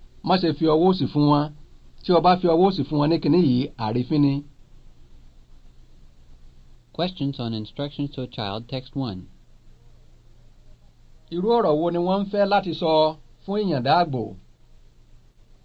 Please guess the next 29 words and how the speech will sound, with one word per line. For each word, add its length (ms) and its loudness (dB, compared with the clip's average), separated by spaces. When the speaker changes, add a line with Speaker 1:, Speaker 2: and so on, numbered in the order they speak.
Speaker 1:
Kí 160 -6
ni 140 2
kò 140 -4
yẹ 180 0
kí 140 -6
ìyànda 360 0
ṣe 220 -4
nígbà 280 -2
tí 120 -8
ó 80 -4
bá 140 -2
wà 200 0
ní 120 -2
àwùjọ? 460 0
Báwo 400 0
ni 120 0
ó 100 0
ti 100 -6
yẹ 240 2
kí 140 -6
ó 100 2
gba 260 2
ohun 280 0
tí 80 -4
wọ́n 180 -2
bá 120 4
bùn? 280 0
Kí 160 -8
ni 120 0